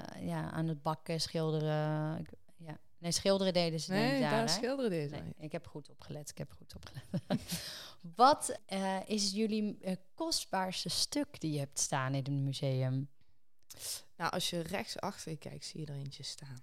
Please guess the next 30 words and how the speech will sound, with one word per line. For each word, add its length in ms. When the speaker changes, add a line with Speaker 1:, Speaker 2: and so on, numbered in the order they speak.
Speaker 1:
Oh, 300
echt? 260
Speaker 2:
Op 60
het 120
schilderijtje. 920
Speaker 1:
Oh, 600
ja, 160
dat 200
is 80
Speaker 2:
Ja, 140
de 240
tulpenpiramide. 920
Speaker 1:
Oh, 220
de 100
tulpenpiramide. 880
Speaker 2:
Hij 120
Speaker 1:
Oh. 80
Speaker 2:
staat 260
ook, 200
eh, 140
langs 320
de 60
weg. 220
Ik 140
Speaker 1:
Ja. 220
Speaker 2:
weet 80
niet 100
meer 80
wel. 120
Speaker 1:
Ja, 380